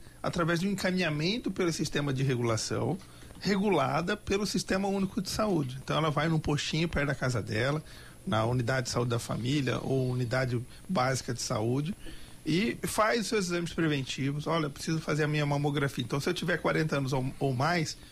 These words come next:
é hora de procurar. Se a mamografia minha tiver feita há mais de um ano ou nunca fez, vai no postinho, pede o encaminhamento. Essa paciente, é, faz a mamografia. Se essa mamografia der,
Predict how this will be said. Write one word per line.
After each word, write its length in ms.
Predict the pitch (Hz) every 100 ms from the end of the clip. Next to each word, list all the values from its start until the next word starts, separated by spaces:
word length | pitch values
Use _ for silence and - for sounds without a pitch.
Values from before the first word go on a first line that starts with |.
| - - - -
é 140 | 131
hora 240 | 139 147
de 80 | 147
procurar. 600 | 143 156 151 147 139 147
Se 100 | 139
a 40 | 143
mamografia 640 | 143 143 147 143 135 151
minha 180 | 139 131
tiver 300 | 123 127 135
feita 420 | 123 143 143 -
há 60 | 131
mais 400 | 127 147 180 165
de 80 | 151
um 180 | 131 127
ano 260 | 139 135
ou 80 | 131
nunca 320 | 143 170 160
fez, 440 | 131 156 180 160 - - - - -
vai 280 | 113 127 151
no 80 | 139
postinho, 520 | 143 139 - 143 139
pede 440 | - 151 170 160
o 40 | 151
encaminhamento. 680 | 139 135 123 123 127 - - - -
Essa 240 | 165 160
paciente, 640 | - 185 - 185 170 - -
é, 320 | 156 147 - -
faz 480 | - 170 170 170
a 60 | 160
mamografia. 720 | 147 139 139 139 131 - 151
Se 120 | 143 226
essa 200 | 240 202
mamografia 640 | 190 180 175 165 - 165
der, 300 | 170 143 160